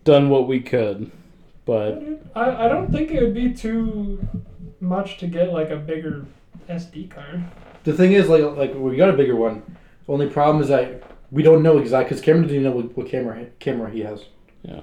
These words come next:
Speaker 1: Honestly,
Speaker 3: And so
Speaker 1: we
Speaker 3: I
Speaker 1: just
Speaker 3: can't look
Speaker 1: need
Speaker 3: up what's compatible and what's not.
Speaker 1: honestly, we just need a better camera.
Speaker 2: If it
Speaker 1: And
Speaker 2: holds a normal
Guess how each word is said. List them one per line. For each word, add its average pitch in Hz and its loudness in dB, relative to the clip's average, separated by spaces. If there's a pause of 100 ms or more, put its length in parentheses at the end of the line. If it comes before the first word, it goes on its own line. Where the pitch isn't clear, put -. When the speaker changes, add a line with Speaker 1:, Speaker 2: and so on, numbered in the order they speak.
(380)
Speaker 1:
Honestly, 185 6
Speaker 3:
And 139 -2
so 151 4
Speaker 1:
we 151 8
Speaker 3:
I 147 4
Speaker 1:
just 147 6
Speaker 3:
can't 151 2
look 139 4
Speaker 1:
need 135 6
Speaker 3:
up 135 4
what's 127 4
compatible 123 -2
and 110 -8
what's - -12
not. 113 -12 (160)
Speaker 1:
honestly, 160 4
we 147 2
just 127 -2
need 131 -4
a 127 -6
better 117 0
camera. 113 -6 (1300)
Speaker 2:
If 180 -4
it 226 6
Speaker 1:
And 220 -4
Speaker 2:
holds 233 6
a 202 0
normal 196 -2